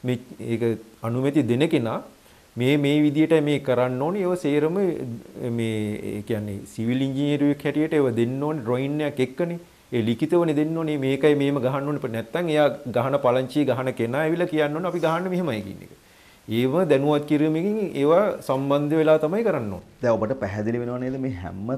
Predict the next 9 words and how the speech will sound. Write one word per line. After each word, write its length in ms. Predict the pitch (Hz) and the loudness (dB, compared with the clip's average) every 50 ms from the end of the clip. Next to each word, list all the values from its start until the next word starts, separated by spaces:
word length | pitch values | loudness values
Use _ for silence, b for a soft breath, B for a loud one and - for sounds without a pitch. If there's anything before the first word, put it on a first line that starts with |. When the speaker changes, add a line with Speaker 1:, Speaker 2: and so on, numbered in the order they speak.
| 135 | -6
Speaker 2:
තැනකම 520 | - - 87 92 101 101 - 101 127 135 139 | -6 -6 -4 -4 -4 -6 -6 -6 -6 -6 -4
යන්නම් 480 | 151 127 95 90 92 98 110 117 120 123 | -4 -2 -2 -2 -2 -2 -4 -4 -4 -4
වාලේ 340 | 120 120 117 120 120 117 107 | -4 -2 -2 -2 -2 -2 -2
යන්නේ 220 | 101 104 104 104 | -2 -4 -4 -6
කියලා. 320 | 98 - 87 73 67 64 - - - | -6 -8 -8 -8 -8 -10 -12 -16 -18
කිසිම 580 | - 98 - - - - - - 127 135 143 147 139 | -18 -16 -16 -16 -16 -12 -6 -4 -2 -2 -2 -4 -4
තැනක 340 | 135 117 107 113 113 113 117 - | -4 -4 -4 -2 -4 -6 -8 -8
ක්‍රමවේදයක් 680 | - 107 101 101 101 101 92 90 82 82 69 67 - | -6 -4 -2 -2 -2 -2 -2 -4 -4 -6 -8 -10 -12
නැහැ. 220 | 71 69 71 71 | -12 -14 -14 -14